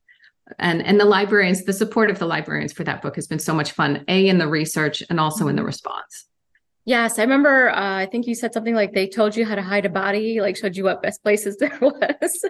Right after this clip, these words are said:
Speaker 1: Right, yes. At one point there was a dead body, and I, and I reached out to one of the librarians at the New York Public Library,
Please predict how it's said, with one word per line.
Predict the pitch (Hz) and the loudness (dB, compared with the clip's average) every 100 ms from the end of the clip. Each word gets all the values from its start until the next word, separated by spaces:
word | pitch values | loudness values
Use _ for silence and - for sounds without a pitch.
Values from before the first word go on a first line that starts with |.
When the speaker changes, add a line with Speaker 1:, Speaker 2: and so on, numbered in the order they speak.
| - - 302 _ - - | -6 -8 -8 _ -18 -2
Speaker 1:
Right, | 320 311 | 2 6
yes. | 285 254 285 | 6 4 4
At | 262 | 6
one | 262 285 | 6 6
point | 254 | 4
there | 233 | 4
was | 220 | 4
a | 208 | 4
dead | 208 190 | 4 2
body, | 185 185 185 170 | 2 2 2 2
and | 175 160 | 2 0
I, | 160 175 - | -4 -6 -6
and | - 202 | 0 2
I | 190 - - | 2 -2 -4
reached | 185 190 190 | 0 0 0
out | 180 - | -2 -2
to | |
one | 180 | -4
of | 170 - | -4 -4
the | 165 | -2
librarians | 160 156 156 156 151 | -2 -2 -2 -2 -4
at | - | -4
the | |
New | 160 | -2
York | 156 156 | -2 -4
Public | 156 151 - | -4 -4 -4
Library, | 151 | -4